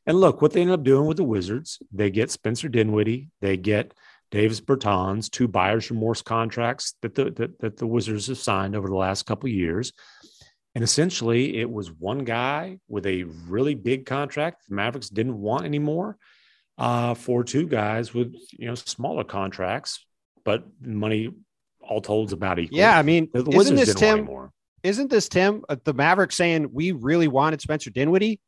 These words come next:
Speaker 2: Like that, I mean, they
Speaker 1: Uh,
Speaker 2: gave
Speaker 1: yeah,
Speaker 2: up,
Speaker 1: well
Speaker 2: they gave up a pick in the deal too, right? Like they
Speaker 1: Well, I mean, they gave up a,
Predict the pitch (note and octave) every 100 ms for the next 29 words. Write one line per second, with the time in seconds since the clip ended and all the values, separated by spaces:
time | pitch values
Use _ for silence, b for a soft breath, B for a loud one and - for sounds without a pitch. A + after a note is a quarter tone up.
0 | _ - D3+ - F3+ A3+ - C3 A#2+ G#2
1 | F2 D#3 G#3 A3 A#2+ - C#3 C#3+ C3+ F#3
2 | G#3 G#3 E3+ - E3 F3+ G3 F#3 D#3 F#3+
3 | G3+ C#3+ E3 A3+ C3+ G3+ A3 D3 - D#3+
4 | F#3+ E3+ _ _ _ _ _ _ - D#3+
5 | D3+ C3 A#2+ G#2+ A2+ G#2 D2+